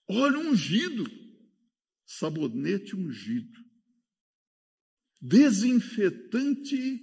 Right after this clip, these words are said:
ungido. Espanta todo o mal do corpo, da casa. É, são tantas coisas impressionantes. Bala ungida.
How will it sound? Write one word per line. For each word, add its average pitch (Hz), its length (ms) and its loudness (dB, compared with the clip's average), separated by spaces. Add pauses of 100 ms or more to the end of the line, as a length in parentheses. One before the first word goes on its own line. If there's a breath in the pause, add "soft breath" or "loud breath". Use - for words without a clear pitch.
(840)
ungido. 143 680 -4 (1400)
Espanta - 460 -6
todo 240 320 -4
o 151 80 -2
mal 175 200 -2
do 156 220 -6
corpo, 190 420 -2
da 143 120 -4
casa. 202 600 -6 (1040)
É, 254 540 -6 (800)
são 262 260 2
tantas 294 480 2
coisas 233 460 0
impressionantes. 226 1120 -2 (800)
Bala 196 360 -2
ungida. 165 600 -4